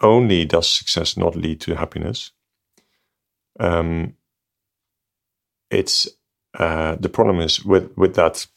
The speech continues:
equation, success leads to happiness, is that when we are at tomorrow,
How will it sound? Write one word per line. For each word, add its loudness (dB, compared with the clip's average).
equation, -2
success -2
leads -2
to -4
happiness, -6
is -6
that -4
when 2
we 0
are 2
at -4
tomorrow, 2